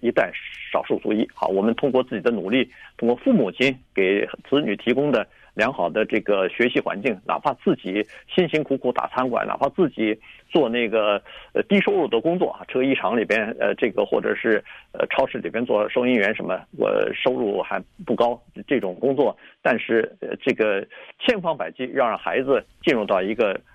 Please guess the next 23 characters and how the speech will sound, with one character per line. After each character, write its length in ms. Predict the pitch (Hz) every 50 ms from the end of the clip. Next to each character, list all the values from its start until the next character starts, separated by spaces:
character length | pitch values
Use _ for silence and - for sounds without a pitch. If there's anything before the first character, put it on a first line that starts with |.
| - _ _ -
这 120 | - -
个 280 | - 92 90 92 90 90
名 220 | 90 95 123 139
校 160 | - 180 123
里 120 | 78 67 -
边 160 | 107 110 104
去， 220 | - - 127 - - -
然 200 | - 98 110 113
后 200 | - 117 95 -
让 140 | 110 101 92
他 300 | - 104 107 110 110 - _ _ _ _ _ -
逐 140 | - 117 117
渐 200 | - 127 107 92
的 140 | 95 92 -
就 340 | - 110 95 92 92 101 - - - -
有 220 | 113 107 90 90
一 80 | 110 117
份 160 | - 139 - -
体 160 | - - 85
面 200 | 87 113 127 104
的 80 | 98
工 180 | - 139 147 160
作， 220 | 165 160 117 -